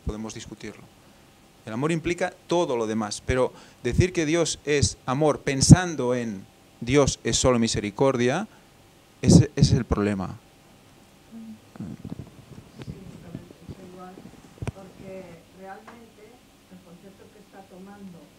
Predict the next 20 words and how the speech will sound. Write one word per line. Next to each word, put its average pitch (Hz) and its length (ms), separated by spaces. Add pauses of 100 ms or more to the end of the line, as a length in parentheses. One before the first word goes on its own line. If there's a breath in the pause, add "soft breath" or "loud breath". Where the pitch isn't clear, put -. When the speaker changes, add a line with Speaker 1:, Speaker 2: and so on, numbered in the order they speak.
(680)
Speaker 2:
del 170 280
amor 170 280 (160)
que 180 80
entienden 175 680 (120)
muchos 165 320 (320)
cristianos 180 560
hoy 170 80
en 175 160 (120)
día 185 140 (800)
es 220 240
el 247 140
de 247 80
aceptar 220 560
a 247 100
las 202 160
personas 202 480
tal 196 220
como 185 180 (120)
son, 208 160 (1000)
¿no? 185 160